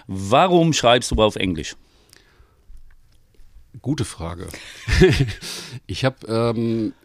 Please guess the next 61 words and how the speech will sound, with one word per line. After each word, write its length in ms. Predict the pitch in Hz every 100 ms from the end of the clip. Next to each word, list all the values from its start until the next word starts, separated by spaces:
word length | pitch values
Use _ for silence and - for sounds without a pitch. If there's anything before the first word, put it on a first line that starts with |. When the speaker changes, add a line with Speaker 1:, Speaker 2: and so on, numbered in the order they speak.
| -
Speaker 2:
ich 220 | 113 -
hab 80 | 131
mir 80 | 127
das 160 | 120
eigentlich 480 | - 104 151 139 -
offen 220 | 127 127
gehalten 380 | 101 85 82 85
erst 380 | 82 107 - -
und 100 | 92
hab 140 | 104 -
gedacht, 480 | 98 101 - - - -
ähm, 520 | 95 98 98 98 -
ich 180 | 90 - _ _ _ -
kann 160 | 98 104
das 120 | 98
auf 180 | 95 -
Deutsch, 240 | 104 113
ich 80 | 98
kann 80 | 98
das 100 | 95
auf 60 | 95
Englisch 220 | 95 104
machen. 140 | 101 101
Ich 80 |
hab 80 | 95
beides 280 | 104 107 110
ausprobiert 760 | 98 120 - 135 123 160 - - _ _ - _ _ _ _ _ _
und 300 | 110 110 110
am 160 | 120 113
Ende 320 | 110 120 127 113 113 110
war 140 | 110
ich 80 | 117
mit 120 | 120
dem 120 | 120
Englischen 360 | 101 123 120 120
irgendwie 300 | 107 120 107
glücklicher. 480 | 98 107 107 - 85
Ich 120 | 85
weiß 120 | 92 92
Speaker 1:
Mhm. 20 |
Speaker 2:
nicht, 220 | 92 - _
ob's 320 | 113 - - _ _ _ _ - -
daran 260 | 110 104
liegt, 180 | 104 107
dass 100 | 104
ich 100 | 110
mich 160 | 104 101
mit 80 | 98
der 80 | 95
deutschen 300 | 98 - 101
Sprache 360 | - 107 110
dann 140 | 104 98
irgendwie 280 | 101 104 101
mit 140 | -
einigen 280 | 101 107 95
Wörtern 260 | 104 120
ein 40 | 110
bisschen 180 | - 107
schwerer 320 | 117 110 107
getan 480 | 107 - 107 107 104
habe 380 | 104 104 107